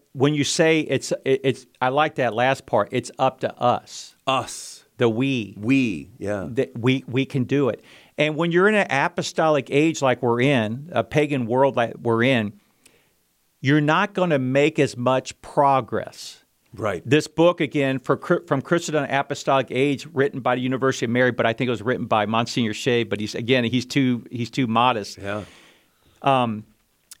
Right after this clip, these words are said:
Speaker 1: it, it, it, in the apostolic age, you're not gonna make near as much progress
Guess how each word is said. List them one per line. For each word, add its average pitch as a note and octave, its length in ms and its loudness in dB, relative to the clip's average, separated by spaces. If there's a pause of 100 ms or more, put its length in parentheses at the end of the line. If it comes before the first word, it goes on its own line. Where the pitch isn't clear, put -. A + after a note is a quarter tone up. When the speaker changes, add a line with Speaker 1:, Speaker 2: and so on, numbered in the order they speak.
(320)
Speaker 1:
it, D#3+ 200 4
it, D#3 240 2
it, D3+ 220 2
in D3+ 160 2
the F#3 120 2
apostolic D#3+ 600 2
age, C3+ 640 0
you're C#3 240 2
not C3+ 260 2
gonna D3 180 -2
make C3 360 0
near C#3 280 4
as C#3 140 -4
much D3+ 320 0
progress A#2+ 920 -2